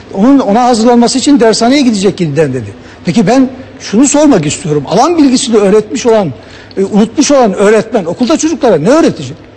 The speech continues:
Ya bizim bunları konuşmamız lazım. Yani iyi öğretmen nasıl yetiştirilir?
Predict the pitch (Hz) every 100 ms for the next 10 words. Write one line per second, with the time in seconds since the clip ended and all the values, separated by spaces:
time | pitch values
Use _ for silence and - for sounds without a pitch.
0 | - - - - - - - - - -
1 | - 185 151 226 320 196 202 311 226 196
2 | - 143 127 127 143 151 247 240 220 269
3 | 285 262 254 277 226 180 - 262 - -
4 | 220 131 104